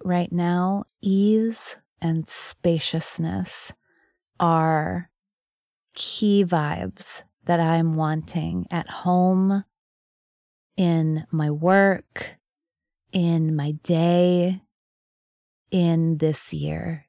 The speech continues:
Ease and spaciousness. How do I want to feel? I want to feel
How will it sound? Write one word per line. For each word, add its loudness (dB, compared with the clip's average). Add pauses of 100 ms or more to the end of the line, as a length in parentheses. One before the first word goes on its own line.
Ease 2
and -6
spaciousness. -6
How -2
do 0
I 2
want 0
to -2
feel? -4
I -2
want -2
to -8
feel -6